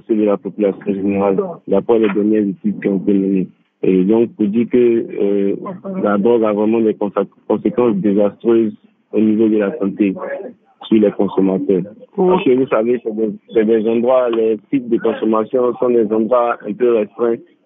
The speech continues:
Speaker 1: avec du monde. Donc, les échanges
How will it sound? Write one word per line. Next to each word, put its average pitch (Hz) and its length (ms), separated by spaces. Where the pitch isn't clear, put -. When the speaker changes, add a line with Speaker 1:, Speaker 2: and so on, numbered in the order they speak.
Speaker 1:
avec 110 300
du 110 120
monde. 117 300
Donc, 120 320
les 110 320
échanges 123 540